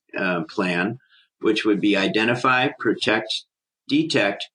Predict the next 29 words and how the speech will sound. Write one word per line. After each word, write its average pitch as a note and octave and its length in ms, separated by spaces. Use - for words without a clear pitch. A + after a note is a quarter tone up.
respond, G2+ 680
and F2+ 100
recover. - 640
Now, C3 240
this C3+ 200
concept F#3+ 580
of D3 100
a C#3 60
security D3+ 580
assessment, F2+ 640
you're B2+ 140
right, C#3 260
Bob. F#2 260
We B2 140
need D3 260
to D#3+ 80
find C#3 340
out A2+ 280
where B2+ 400
we're D3 160
at G#2+ 300
in G#2+ 140
our F#2+ 200
current B2+ 420
security A2 640
posture. - 680
And B2+ 160
probably G3 400
the C3+ 300